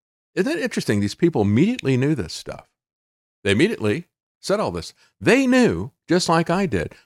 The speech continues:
three weeks ago, that, uh, this was all resting on the foundation of the emergency, but they said nothing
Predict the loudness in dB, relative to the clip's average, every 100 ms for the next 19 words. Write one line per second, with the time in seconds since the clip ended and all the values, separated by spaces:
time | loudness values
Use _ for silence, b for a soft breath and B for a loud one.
0 | _ -2 0 2 0 -4 -4 -4 -4 -8
1 | -14 -20 _ _ _ _ _ _ _ _
2 | _ 2 4 4 2 4 6 6 4 2
3 | 0 0 0 4 4 6 4 2 0 2
4 | 2 0 2 2 2 0 0 -2 -2 0
5 | -2 -4 -6 -8 -8 -6 -8 -6 -4 -2
6 | -2 -4 -4 -6 -10